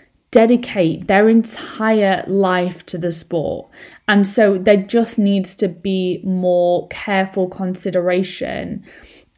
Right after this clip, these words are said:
And I think more people need to consider the fact that they could actually go through pretty much the exact same process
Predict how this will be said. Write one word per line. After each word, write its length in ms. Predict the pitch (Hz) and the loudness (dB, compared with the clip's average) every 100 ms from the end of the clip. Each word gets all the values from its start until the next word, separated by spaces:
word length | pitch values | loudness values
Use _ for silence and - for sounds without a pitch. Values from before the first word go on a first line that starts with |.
| 208 | 0
And 520 | 190 185 190 190 185 - | 2 2 2 0 0 -2
I 60 | |
think 420 | 190 226 196 190 | -2 0 -2 -4
more 360 | - 196 196 190 | -2 2 2 2
people 380 | 208 196 202 190 | -4 -6 -4 -2
need 200 | 190 165 | -2 -4
to 80 | 202 | -8
consider 540 | - 190 180 196 175 | -6 -6 -4 -4 -4
the 100 | 170 | -6
fact 360 | 185 175 - - | -6 -8 -8 -12
that 120 | - | -8
they 140 | 175 | -8
could 320 | 180 - 202 - | -8 -4 -4 -4
actually 420 | 196 - - 180 | -10 -10 -8 -4
go 260 | 165 175 165 | -2 -2 -4
through 300 | 180 127 156 | -6 -6 -6
pretty 400 | - 240 240 214 | 0 0 2 -2
much 280 | 202 220 | -2 -4
the 100 | - | -2
exact 380 | 190 - 185 - | -2 0 -4 -4
same 240 | - 180 170 | -4 -4 -4
process 960 | - 190 180 180 98 196 196 - - | 0 2 2 -4 -6 -8 -8 -12 -14